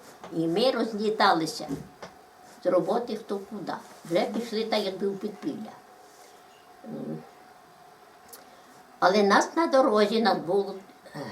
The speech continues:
нас було зі Страшевич три дівчини, і нас вже чекали на всіх дорогах, а ми пішли зовсім іншою дорогою. Ну, але пізніше нас,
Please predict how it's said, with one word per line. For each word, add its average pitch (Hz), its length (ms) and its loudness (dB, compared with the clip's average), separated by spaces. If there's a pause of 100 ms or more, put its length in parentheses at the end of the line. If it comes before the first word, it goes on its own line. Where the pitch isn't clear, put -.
(160)
нас 196 160 -6
було 175 360 -4
зі 170 160 -6
Страшевич 156 680 -6
три 156 260 0
дівчини, 220 560 -6 (2000)
і 269 80 0
нас - 260 4
вже 226 220 2
чекали 233 480 2
на 202 120 2
всіх 226 380 -4
дорогах, 214 640 2 (440)
а 160 80 -2
ми 170 160 -2
пішли 175 340 -4
зовсім 208 520 -6
іншою - 480 -6
дорогою. - 300 -18 (4000)
Ну, 240 300 -4
але 277 140 -4
пізніше 220 680 -2
нас, 208 180 0